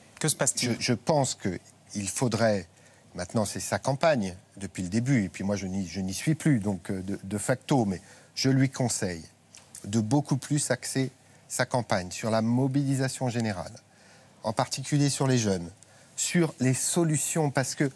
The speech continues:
Speaker 2: je ne suis pas pour la désespérance. J'ai toujours porté l'écologie des solutions. Je crois que d'ailleurs, c'est des termes qui lui parlent à Yannick Jadot. Donc il faut faire une campagne beaucoup plus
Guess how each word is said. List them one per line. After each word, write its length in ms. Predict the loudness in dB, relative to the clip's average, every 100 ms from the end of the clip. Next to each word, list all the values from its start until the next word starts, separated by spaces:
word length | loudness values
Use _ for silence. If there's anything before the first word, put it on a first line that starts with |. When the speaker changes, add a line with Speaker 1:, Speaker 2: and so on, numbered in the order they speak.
| -4
Speaker 2:
je 100 | 0
ne 60 | 0
suis 180 | -2
pas 220 | 0 2 4
pour 180 | 4
la 100 | 2
désespérance. 840 | 4 2 2 0 0 0 0 -2 -4
J'ai 80 | -6
toujours 300 | -4 -4 -2
porté 340 | -4 -2 0
l'écologie 500 | 0 0 0 0 2
des 160 | 2 2
solutions. 680 | 0 0 2 2 0 -2 -4 -8 _ -20 -20 -18 -14
Je 120 | -8
crois 180 | -8 -8
que 80 | -2
d'ailleurs, 460 | 2 4 4 2 0 -8 -20 -20
c'est 200 | -10 -6
des 120 | -4 0
termes 260 | 2 0
qui 120 | 0
lui 140 | 0 0
parlent 340 | 2 2 2
à 60 | 0
Yannick 280 | 0 -2 -4
Jadot. 340 | -6 -6 -10 -14 -20 -20 -6
Donc 200 | -2 0
il 60 | 0
faut 140 | 0
faire 220 | 0 2 2
une 120 | 2
campagne 440 | 0 0 0 -2 -4
beaucoup 320 | -2 -2 -2
plus 400 | -6 -2 2 2